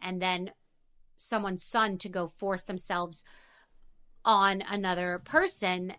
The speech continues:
and the cameras don't stop. I don't blame Tamra for that any more than I blame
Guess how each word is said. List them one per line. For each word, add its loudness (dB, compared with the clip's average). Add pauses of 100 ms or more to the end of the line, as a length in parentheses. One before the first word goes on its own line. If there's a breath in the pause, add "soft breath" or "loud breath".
(120)
and -2
the -10
cameras 0
don't -4
stop. 6 (280 soft breath)
I 10
don't 2
blame 0
Tamra 2
for -14
that -10 (540)
any 4
more 6
than 4
I 6
blame 0